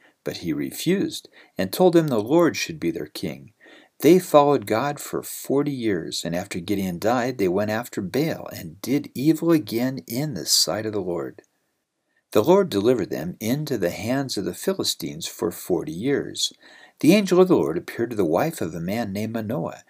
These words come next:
and told her she would have a son who would deliver them from the Philistines.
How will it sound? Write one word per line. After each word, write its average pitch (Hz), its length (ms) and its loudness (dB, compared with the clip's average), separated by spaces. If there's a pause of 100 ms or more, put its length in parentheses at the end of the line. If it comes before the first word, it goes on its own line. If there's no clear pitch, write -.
(320)
and 107 140 -2
told 185 300 4
her 101 160 0
she - 300 -2
would 175 160 2
have 110 240 -4
a 87 40 -8
son 104 480 2
who 107 180 -4
would 98 140 2
deliver 151 380 4
them 85 220 -4
from 101 400 0
the 110 100 -4
Philistines. - 880 -2